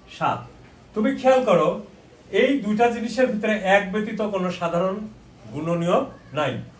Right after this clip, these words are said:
অতএব আট ও পঁয়ত্রিশ পরস্পর সহমৌলিক। এই কথাটা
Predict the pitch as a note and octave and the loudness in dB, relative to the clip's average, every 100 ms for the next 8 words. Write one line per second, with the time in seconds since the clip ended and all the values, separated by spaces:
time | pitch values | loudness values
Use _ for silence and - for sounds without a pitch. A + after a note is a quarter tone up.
0 | - D3 E3 G#3+ A3 - - - - - | -10 -2 0 0 -2 -4 -16 -20 -20 -10
1 | C3+ F#3+ A3 - - D#3 E3+ E3+ D#3+ D#3 | 0 2 0 -4 -12 -4 -4 0 -2 -2
2 | F3+ G#3+ - D3+ C#3+ - F#3 C4 - - | -8 -8 -8 -6 -6 -4 2 2 0 -12
3 | - - - G3 G#3 G3+ E3 C3+ A#2+ - | -20 -18 -2 2 4 2 0 -2 -8 -12
4 | - - F#3 G#3+ C4+ B3 A3+ G#3+ G#3+ | -20 -12 2 4 4 2 2 2 4